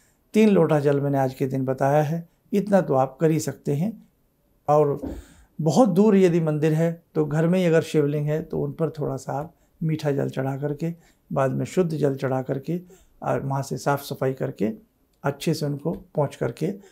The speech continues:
अपनी शिव पिंडी को घर में पुनः जहाँ आप स्टैंड वगैरह में जहाँ भी रखते हैं उन्हें अच्छे से रख लीजिएगा। शालीग्राम जी हैं घर में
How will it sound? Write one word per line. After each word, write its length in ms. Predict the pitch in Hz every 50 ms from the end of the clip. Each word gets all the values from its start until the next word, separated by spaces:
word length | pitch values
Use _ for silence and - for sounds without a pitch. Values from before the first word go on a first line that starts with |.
| _ _ _
अपनी 300 | - 139 - - 147 147
शिव 260 | 127 - - 190 190 196
पिंडी 260 | - 139 139 131 131 131
को 240 | - - 208 214 - _ _ _ _ -
घर 140 | 147 143 131
में 160 | 127 131 131
पुनः 360 | - - 139 139 143 180 226 220 - _ - - _ _ _ _ _ _ _ 190
जहाँ 280 | 160 156 151 147 151
आप 160 | 143 135 -
स्टैंड 380 | - 131 - - - 156 151 151
वगैरह 300 | 143 151 143 143 135 139
में 120 | 139 143
जहाँ 220 | 135 139 131 135 147
भी 80 | 143
रखते 300 | 135 131 123 - - 151
हैं 200 | 165 214 208 - - _ _ _ _ -
उन्हें 200 | 175 151 139 131
अच्छे 220 | - - - 147
से 140 | - - -
रख 180 | - - -
लीजिएगा। 480 | - - - 165 - - - 120 - _ _ _ _ - - _ _ _ _ _
शालीग्राम 720 | - - - 151 151 160 175 175 165 160 151 151 156 156
जी 120 | 143 156
हैं 200 | 156 151 160 156
घर 140 | 151 151 147
में 220 | 147 151 175 196